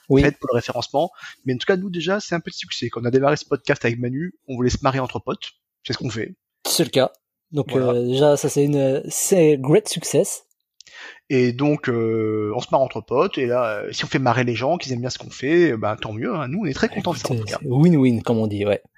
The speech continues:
Speaker 2: <laughs> Exactement. Alors, pour rentrer dans le vif du sujet, vu que c'est un épisode qui a été attendu, et j'ai déjà eu, tu sais, j'ai eu des remarques, euh, en, en texto de certains qui nous connaissent dans la vraie vie, qui m'ont demandé où était l'épisode, hein, donc c'est pour dire. Donc,
Speaker 1: Ah oui.
Speaker 2: cette se-, cette semaine,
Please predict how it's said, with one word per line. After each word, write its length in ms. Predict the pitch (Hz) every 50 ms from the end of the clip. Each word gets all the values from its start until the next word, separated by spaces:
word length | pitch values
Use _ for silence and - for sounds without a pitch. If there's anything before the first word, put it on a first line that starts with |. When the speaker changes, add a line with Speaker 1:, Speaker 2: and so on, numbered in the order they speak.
| - _ -
Speaker 2:
<laughs> 340 | - - - - - - -
Exactement. 560 | 160 135 151 185 - - - 135 117 104 - - - - - - - - - 135 120 - -
Alors, 340 | 196 190 151 120 - - _ -
pour 140 | 175 175 175
rentrer 340 | 190 180 - - 202 196 175
dans 100 | 147 135
le 100 | 131 127
vif 180 | 131 160 160 143
du 80 | 139
sujet, 400 | - - 160 147 131 165 240 254 214 156
vu 100 | 135 123
que 60 | -
c'est 100 | - 120
un 60 | 113
épisode 260 | 113 - 135 147 139 -
qui 60 | -
a 40 | 107
été 120 | 104 - - -
attendu, 560 | - 120 - - 139 131 127 147 160 151 127
et 80 | 117 117
j'ai 140 | - 120
déjà 140 | 117 156 233
eu, 80 | 285 277 185
tu 100 | - 269
sais, 60 | -
j'ai 80 | 143
eu 40 | 143 147
des 60 | 143
remarques, 380 | 135 156 165 185 - - -
euh, 160 | 127 117 120 120
en, 440 | 117 117 120 117 113 113 110 - -
en 120 | - 117
texto 340 | - - - - - - 170
de 40 | -
certains 200 | - 127 147 139
qui 120 | - 135
nous 100 | 131 131
connaissent 320 | - 139 135 139 143 143 -
dans 120 | 120 120
la 100 | 120 123
vraie 160 | 123 131 131 135
vie, 220 | 151 180 214 226 - - - - - - - - -
qui 100 | - 120
m'ont 60 | 120
demandé 200 | 123 139 156 175
où 60 | 170 156
était 140 | - 175
l'épisode, 360 | 151 147 - 156 135 135 123 123
hein, 80 | 127 123
donc 160 | 120 120 -
c'est 120 | - -
pour 140 | - 123 123
dire. 200 | 123 180 233 247
Donc, 260 | 180 131 123 - - 120 - _ _ _ _ _ _ - - -
Speaker 1:
Ah 120 | 127 139
oui. 80 | 180 160
Speaker 2:
cette 140 | 127 233 -
se-, 260 | - - 175 - - _ 247 185
cette 300 | 156 - - 226 226 -
semaine, 340 | - 156 123 120 127 160